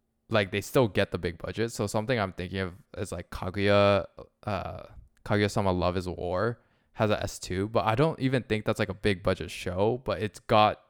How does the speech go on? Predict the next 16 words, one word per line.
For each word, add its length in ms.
gotten 260
such 440
high 500
reviews 800
and 500
yeah, 220
it's 160
just, 160
it 120
just 200
did 160
well 340
without 320
a 40
high 180
budget. 440